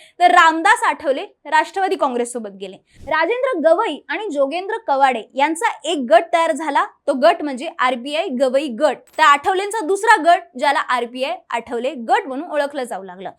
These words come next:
आठवले गटातही फूट पडली आणि त्यातून निकाळजे हा गट तयार झाला. हळूहळू प्रत्येक या गटांनी आपापला मार्ग निवडला. नागपुरातच मर्यादित असलेला सुलभा कुंभारे हा गट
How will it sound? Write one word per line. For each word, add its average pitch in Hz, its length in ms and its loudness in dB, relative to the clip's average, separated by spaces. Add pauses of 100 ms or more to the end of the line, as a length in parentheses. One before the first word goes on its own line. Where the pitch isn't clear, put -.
(300)
आठवले 427 400 4
गटातही 427 480 4 (120)
फूट 403 220 2
पडली 370 300 -2 (100)
आणि 294 200 -4
त्यातून 285 420 -2 (300)
निकाळजे 359 600 2 (100)
हा 320 80 -2 (100)
गट 285 140 0 (360)
तयार 330 240 4
झाला. 240 260 -12 (380)
हळूहळू 339 540 6 (100)
प्रत्येक 453 540 -4
या 330 280 2
गटांनी 254 520 -4 (220)
आपापला 254 520 -2 (200)
मार्ग 240 320 0 (160)
निवडला. 285 380 -2 (340)
नागपुरातच 415 680 2
मर्यादित 359 540 0
असलेला 320 500 -2
सुलभा 320 500 -4
कुंभारे 302 680 -4
हा 285 160 -6 (100)
गट 285 140 -2